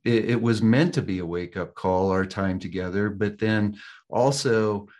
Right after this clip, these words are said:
uh, it was also to help us both then get on the path of living life the way that we were meant to live it, the life that we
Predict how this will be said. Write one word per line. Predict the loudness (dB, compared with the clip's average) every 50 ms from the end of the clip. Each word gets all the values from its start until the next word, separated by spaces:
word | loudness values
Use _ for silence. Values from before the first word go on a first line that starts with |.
| _ _ _ _
uh, | -8 -6 -4 -4 -4 -4
it |
was | -4 -4 -4 -2
also | -2 -2 0 -2 -2 -2 -4 -4 -4
to | -4 -4 -6
help | -6 -4 -2 -2 -2 -2 -4 -4
us | -6 -6 -8
both | -12 -12 -8 -6 -4 -4 -4 -4 -6 -10 -12
then | -8 -6 -4 -4 -2 -2 -4 -4 -4 -4 -4 -6 -8 -12 _ _ _ _ _ _ _ _ _ -8
get | -4 -4 -4 -4 -6 -10 _ _ _ _ _ _ _ _ _ _ _ -2
on | 0 2 2 2 2 0
the | -2 -4 -6 -8 -10 -8
path | -6 -4 -4 -6 -6 -8 -10 -10 -14 -18 _ _ -20 -20 -20 _ -8
of | -6 -4 -4 -4 -4 -6 -8 -10 -16 -20 _
living | -10 -6 -4 -2 -2 0 0 0 0 0 0 0
life | 0 -2 -2 -2 -4 -6 -8 -10
the | -8
way | -6 -6 -4 -4 -4
that | -6 -6 -6 -6
we | -6 -6
were | -4 -4
meant | -4 -6 -6 -6 -8
to | -8 -8
live | -6 -6 -6 -6
it, | -6 -8 -8
the | -8 -8
life | -6 -4 -4 -4 -4 -6 -6
that | -6 -6 -4 -4 -4
we | -4 -4 -4 -4 -4 -6 -8